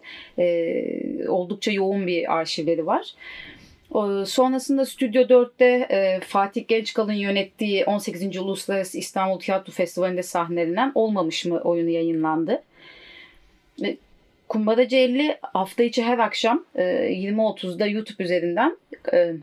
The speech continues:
"Kapı açık kalmış" mottosuyla canlı yayınlar yapmaya başladı.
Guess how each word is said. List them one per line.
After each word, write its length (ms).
"Kapı 240
açık 320
kalmış" 440
mottosuyla 580
canlı 280
yayınlar 360
yapmaya 420
başladı. 520